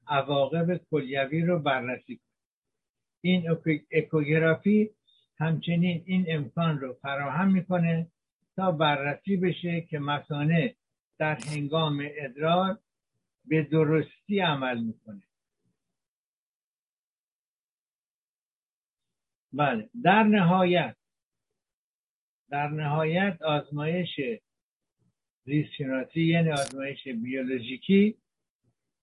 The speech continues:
برای می-، اندازه‌گیری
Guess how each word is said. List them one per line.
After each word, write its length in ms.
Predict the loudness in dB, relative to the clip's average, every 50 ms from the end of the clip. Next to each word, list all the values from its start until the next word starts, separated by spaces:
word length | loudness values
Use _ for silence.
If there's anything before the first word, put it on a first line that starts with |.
| _ _ _ _ _ _ _ _ _ _ _ _
برای 640 | 4 4 6 8 6 6 6 4 2 0 -4 -6 -8 -12 _ _ _ _ _ _ _
می-، 200 | -8 -6 -6 -6
اندازه‌گیری 1300 | -4 -2 -2 -2 2 4 4 4 4 2 -4 -6 -6 -6 -6 -4 0 2 4 4 4 4 2 -2 -4